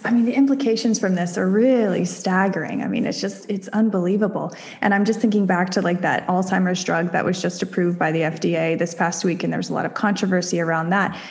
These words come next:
It seems like addressing senescent cells might even be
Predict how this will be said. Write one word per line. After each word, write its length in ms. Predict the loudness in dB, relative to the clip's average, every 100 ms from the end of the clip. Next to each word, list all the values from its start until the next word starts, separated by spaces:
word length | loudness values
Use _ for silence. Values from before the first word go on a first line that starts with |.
| -2
It 160 | -2 2
seems 260 | 4 4
like 140 | 2 0
addressing 420 | 0 0 0 -2
senescent 480 | 0 -2 -2 -4 -2
cells 380 | 0 0 0
might 200 | 0 0
even 280 | 2 2 0
be 360 | 0 0 0